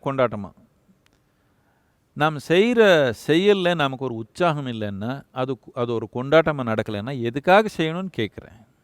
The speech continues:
சும்மா சாப்பிட்றதுக்காக தான் எ-, எல்லாம் செய்றோமா? இப்படி செஞ்சா வாழ்க்கை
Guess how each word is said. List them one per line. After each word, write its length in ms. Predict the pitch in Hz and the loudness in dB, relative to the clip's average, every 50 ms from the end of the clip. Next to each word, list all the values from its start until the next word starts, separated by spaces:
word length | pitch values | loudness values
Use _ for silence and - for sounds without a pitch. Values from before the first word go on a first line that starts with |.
| _ _ _ _ _ _ _ _ _ _ _ _ _ _ _ _ _ _ _ _ _ _ _ _ _ _ _ _ _ _ _ _ _ - - | _ _ _ _ _ _ _ _ _ _ _ _ _ _ _ _ _ _ _ _ _ _ _ _ _ _ _ _ _ _ _ _ _ -20 -14
சும்மா 200 | - 135 165 196 185 - | -10 -4 -2 -2 0 2
சாப்பிட்றதுக்காக 640 | 156 147 156 175 170 170 156 160 - 165 165 165 156 175 | 4 4 4 4 2 -2 -6 2 6 6 6 6 6 4
தான் 140 | 190 185 175 165 | 4 4 4 2
எ-, 120 | 151 - - 139 139 | -2 -4 0 0 2
எல்லாம் 220 | 151 160 147 - | 4 4 4 4
செய்றோமா? 360 | 147 135 127 117 113 113 110 107 117 | 2 0 0 0 -4 -6 -6 -8 -8
இப்படி 160 | - 135 139 - | -8 -8 -10 -6
செஞ்சா 360 | - 147 175 185 165 135 107 120 170 - _ _ _ _ _ _ _ _ _ _ _ _ _ _ _ | -4 -4 -4 0 0 0 0 0 -2 -6 _ _ _ _ _ _ _ _ _ _ _ _ _ _ _
வாழ்க்கை 460 | 95 98 104 113 123 139 - 175 185 | -4 0 2 2 2 2 0 -2 0